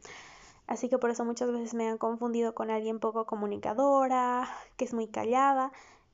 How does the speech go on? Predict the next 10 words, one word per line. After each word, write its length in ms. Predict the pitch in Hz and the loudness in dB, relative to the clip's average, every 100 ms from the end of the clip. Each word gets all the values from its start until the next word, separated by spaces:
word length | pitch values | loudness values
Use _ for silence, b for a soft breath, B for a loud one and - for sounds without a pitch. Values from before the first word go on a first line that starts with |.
| _ _ | _ _
y 80 | - | -20
no 180 | - - - | -14 -10 -8
lo 100 | - | -8
soy. 460 | - - - - - | -8 -8 -12 -14 -4
Pero 140 | 330 | -2
bueno, 180 | 320 - B B - | -2 -6 B B -2
ese 200 | 381 415 | 2 2
es 120 | - | 2
otro 180 | 233 - | 0 -2
descubrimiento. 600 | 214 220 214 202 - | -2 -4 -4 -6 -8